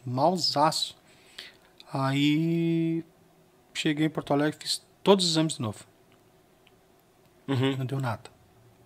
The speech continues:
Speaker 2: É?
Speaker 1: E o médico sabia que eu era músico e o cara, "Cara, eu vou te pedir uma audiometria, tá?"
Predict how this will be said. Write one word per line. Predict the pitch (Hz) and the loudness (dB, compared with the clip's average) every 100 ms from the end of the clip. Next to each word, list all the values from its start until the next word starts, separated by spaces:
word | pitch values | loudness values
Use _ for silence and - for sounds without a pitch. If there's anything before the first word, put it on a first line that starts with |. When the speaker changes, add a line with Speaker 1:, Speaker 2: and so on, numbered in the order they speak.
| _ _ _ - | _ _ _ -2
Speaker 2:
É? | 277 302 - _ _ _ _ _ _ - | 0 0 -8 _ _ _ _ _ _ 0
Speaker 1:
E | |
o | 139 | 4
médico | 139 139 - | 4 4 0
sabia | - 117 110 | -2 0 -4
que | - | -2
eu | |
era | 131 | -2
músico | 143 151 165 - | 0 0 -2 -6
e | |
o | 139 | -4
cara, | 151 147 - - | 0 0 -4 -4
"Cara, | 156 165 117 - _ _ _ _ _ _ | 0 0 -2 -12 _ _ _ _ _ _
eu | 139 | -10
vou | 139 | -8
te | 147 - | -8 -10
pedir | 156 135 | -10 -6
uma | 151 147 | -4 -2
audiometria, | 151 165 165 165 - - 107 95 _ _ _ _ _ _ _ - | -2 -2 -2 -4 -4 -10 -14 -14 _ _ _ _ _ _ _ -12
tá?" | 113 | -12